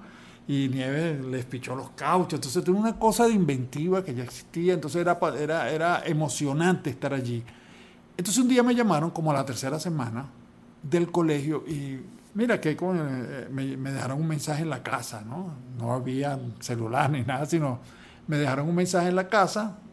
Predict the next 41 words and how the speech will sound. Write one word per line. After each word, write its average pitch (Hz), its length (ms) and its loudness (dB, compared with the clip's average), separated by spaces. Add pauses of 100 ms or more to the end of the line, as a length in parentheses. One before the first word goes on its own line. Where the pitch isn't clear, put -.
(140)
"Mira, 202 240 0
que 131 100 -4
llames 135 300 -4
allá, 135 340 -2
que 131 80 -6
te 120 140 -8
tienes 127 240 -10
que 175 80 -6
integrar 120 440 -6
a 127 60 -4
la, 135 140 -6
a, - 480 -16
otra 127 240 -4
vez 123 100 -4
al 120 100 -10
colegio 113 300 -12
integral", 120 460 -12
¿no? 156 100 -8
"Si 143 140 -10
yo 117 60 -8
tengo 139 200 -8
el 147 60 -8
permiso", 123 520 -8
no, 139 180 -10
bueno, 156 280 -6 (100)
llamé. 123 560 -8 (640)
Me 131 80 -6
dijeron, 135 160 -2
"Mira, 214 240 4
que 180 80 0
usted 139 120 -4
se 170 120 0
tiene 170 260 -2
que 160 120 -4
presentar 127 420 -4
el 139 80 -2
lunes 143 320 -2
aquí". 123 320 -6
"No, 131 180 -2
pero 131 180 -8
si 120 160 -12